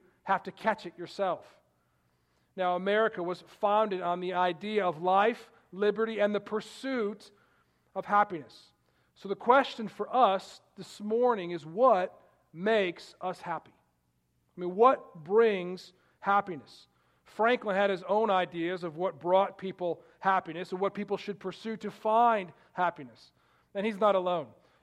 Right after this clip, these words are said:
If you would go to the internet and just do a quick shir-, search, "What makes us happy?" you would find almost everybody who has their own idea what you need to pursue to find happiness.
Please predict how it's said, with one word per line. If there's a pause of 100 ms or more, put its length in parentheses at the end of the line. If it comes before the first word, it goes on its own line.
If
you
would
go
to
the
internet
and
just
do
a
quick
shir-, (200)
search,
"What
makes
us (220)
happy?" (340)
you
would
find
almost
everybody
who
has
their
own
idea
what
you
need
to
pursue (220)
to
find
happiness.